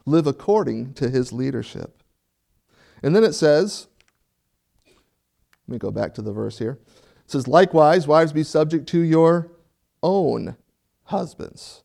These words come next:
Your own husbands. The command does not require women to be subordinate to men in general. That's not what this is saying. And I've, I've seen these verses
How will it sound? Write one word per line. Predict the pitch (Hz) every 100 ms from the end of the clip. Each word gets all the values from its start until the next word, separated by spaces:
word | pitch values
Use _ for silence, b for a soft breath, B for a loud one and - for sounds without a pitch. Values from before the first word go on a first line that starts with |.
| _
Your | - 208
own | 202 202
husbands. | 135 107 - - - - B B B B
The | 151
command | 165 156 156 226 196
does | 156 147
not | 180 160
require | 147 180 156 139
women | 131 190 160 147
to | 131
be | 143
subordinate | 135 123 117 151 156 160 -
to | 120
men | 113 147 156 151
in | 131 120
general. | 113 151 170 117 - - _ _ _ _ _
That's | -
not | 156 135
what | 143
this | 139
is | 127
saying. | - 180 127
And | 123
I've, | 127 _ b b
I've | 127
seen | - 165
these | 151 127
verses | 143 147 143 131